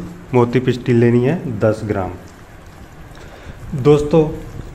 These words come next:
इसके गुण और फ़ायदे इतने हैं कि लिखने और बोलने से भी बाहर की बात है, फिर भी मोटा मोटा इसके फ़ायदे बताने की कोशिश करते हैं। सबसे पहले ये मुरब्बा त्रिदोष नाशक है।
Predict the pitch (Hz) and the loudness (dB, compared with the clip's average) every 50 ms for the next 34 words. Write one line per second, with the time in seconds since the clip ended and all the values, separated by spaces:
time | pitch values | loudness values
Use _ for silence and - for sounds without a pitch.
0 | - 147 139 - - - 156 139 127 127 143 151 156 - 147 135 135 131 131 135 | -4 -4 -4 -2 -2 -2 -2 0 2 4 4 4 4 4 4 4 4 4 2 2
1 | 123 120 120 120 139 - 151 127 - 143 139 143 139 123 123 123 117 120 - 131 | 4 4 4 4 4 4 2 0 0 2 2 4 4 4 2 0 0 0 0 2
2 | 123 120 123 120 120 127 131 135 139 - 135 123 120 117 110 117 117 117 117 123 | 4 4 2 2 2 2 0 0 2 2 2 2 2 2 2 2 4 4 2 2
3 | 127 127 - 123 117 117 113 110 104 113 110 113 113 - - 120 110 117 110 107 | 0 0 0 0 0 0 -2 0 0 2 2 2 2 0 0 -2 0 2 0 0
4 | 104 - 110 120 147 156 - - - - - - - - - - - - - - | 0 -2 -2 -2 -4 -4 -8 -14 -18 -18 -18 -18 -18 -18 -18 -18 -18 -18 -16 -16
5 | - - - 151 151 147 139 160 151 147 143 139 127 - 135 135 135 131 131 127 | -2 2 4 4 4 4 4 2 4 4 2 0 2 2 2 2 0 0 0 0
6 | 131 127 127 - - - 135 131 - 135 120 120 117 127 127 123 120 - 120 117 | 0 -2 -2 -4 -2 -2 -2 0 2 2 0 2 2 0 0 0 0 0 0 0
7 | 113 117 120 117 127 117 117 - 117 110 110 - - 110 - 117 - - - 120 | 2 0 0 -2 -4 -2 0 0 0 0 0 -4 -6 -2 -2 -2 -2 -2 -2 -2
8 | 107 113 143 - - - - - - - - - - - - - - - - - | 0 -2 -2 -4 -8 -12 -18 -20 -20 -20 -20 -20 -20 -20 -20 -20 -20 -20 -20 -20
9 | - - - - - - - - - - 143 131 131 - 170 170 156 143 139 139 | -20 -20 -20 -20 -20 -20 -20 -4 0 2 2 2 2 2 2 4 4 4 4 4
10 | 143 139 131 131 135 131 127 120 123 117 113 131 131 135 135 - - 123 131 123 | 4 2 4 2 2 2 2 2 0 2 2 2 2 0 0 -2 0 2 2 4
11 | 123 123 127 127 127 - 123 117 113 113 - - 127 113 123 139 | 4 4 4 2 2 2 2 2 2 0 -2 -2 0 0 0 0